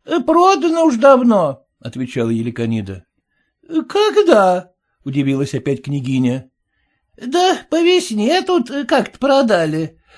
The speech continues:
Сами же вы и приказали продать". "Не помню". Голова княгини затряслась ещё больше. "Из-за чего ж я и говорю, что не транжирьте", продолжала Еликонида.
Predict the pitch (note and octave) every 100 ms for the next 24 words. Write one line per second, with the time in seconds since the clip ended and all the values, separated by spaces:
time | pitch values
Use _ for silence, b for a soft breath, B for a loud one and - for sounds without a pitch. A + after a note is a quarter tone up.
0 | b - D4+ - B3 E4 F4 D4 D#4 D#4
1 | A#3 A#3 A3 A#3+ A3+ A3+ F#3+ C4 D4 A3+
2 | G3+ F3+ E3+ G3+ A#3+ _ _ _ _ _
3 | _ _ D4+ F4 F4+ G4 G4+ G#4 D4 G3+
4 | F#3 G#3 G3+ G#3 G#3 _ _ _ _ _
5 | _ _ _ _ _ A2+ B2 B2 B2 A#2+
6 | A#2 B2 A3+ A#3+ A3 D3+ A#2 B2+ - D#3+
7 | D4 - D#3 - C#3 C3 G#2+ G#2 F#2 -
8 | G#2+ G2+ _ _ _ _ _ _ _ -
9 | C#4+ D#4+ C#4 D#4+ - E4 D#4+ F4+ F4 C#4+
10 | D#4+ E4+ D#4+ D4 D#4 D#4 E4+ F4+ B3+ E3
11 | - A#3+ A#3+ A#3+ C4 C#4 C#4+ B3+ A#3 C#3+
12 | - B2+ - _ _ - A#2 B2+ A2+ A#2+
13 | A2+ A2+ B2 B2 B2+ A#2 F#2 F#2